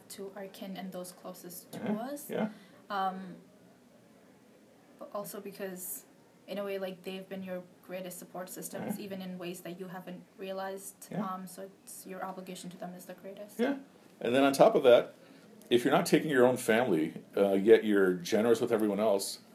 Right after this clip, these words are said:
Speaker 2: that's inconsistent,
Speaker 1: Mm-hmm.
Speaker 2: right?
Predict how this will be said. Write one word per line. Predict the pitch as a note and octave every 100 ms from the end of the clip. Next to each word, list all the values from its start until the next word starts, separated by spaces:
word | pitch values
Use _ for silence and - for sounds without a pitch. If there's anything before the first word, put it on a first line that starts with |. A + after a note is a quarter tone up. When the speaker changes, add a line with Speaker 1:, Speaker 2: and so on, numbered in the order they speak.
| - - - -
Speaker 2:
that's | F#2 G2+ - - - - - -
inconsistent, | E2+ - D#2+ - - - - - F#3+
Speaker 1:
Mm-hmm. | F3+ G3 -
Speaker 2:
right? | F2 F2 -